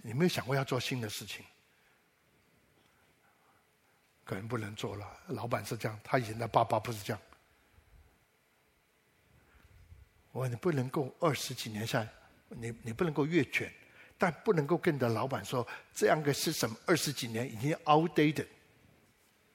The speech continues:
如果这个老板他是有心要把他的事业做起来，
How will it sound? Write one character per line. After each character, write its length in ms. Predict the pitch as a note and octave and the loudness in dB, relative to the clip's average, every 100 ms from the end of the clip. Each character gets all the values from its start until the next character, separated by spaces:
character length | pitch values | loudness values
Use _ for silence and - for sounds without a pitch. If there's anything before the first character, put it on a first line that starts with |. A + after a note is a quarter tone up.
| _ _ _ _ _ _ _ _ _ _ _ _ _ _ - - _ _ _ _ _ - _ _ _ _ - - _ _ | _ _ _ _ _ _ _ _ _ _ _ _ _ _ -20 -20 _ _ _ _ _ -20 _ _ _ _ -20 -20 _ _
如 140 | B2+ C#3+ | 0 2
果 160 | C3 | 4
这 120 | A#2 C3 | 2 2
个 80 | |
老 180 | B2+ A#2+ | 2 2
板 220 | C3+ G#2+ - - - _ _ | 0 -2 -6 -18 -20 _ _
他 140 | - C#3 | -4 0
是 200 | C#3 B2 | 0 -2
有 220 | A2 G#2 | -4 -4
心 380 | - - C#3 D3 - - _ _ | 0 0 0 -4 -10 -20 _ _
要 280 | - D#3+ B2 G#2 - | 6 8 6 2 -4
把 220 | G2+ G#2+ | -4 -2
他 160 | C3 C#3 | 0 0
的 100 | B2+ | 0
事 180 | - | 0
业 80 | C3 | 0
做 200 | - A#2+ | 0 -4
起 80 | - | -4
来， 140 | F#2+ | -8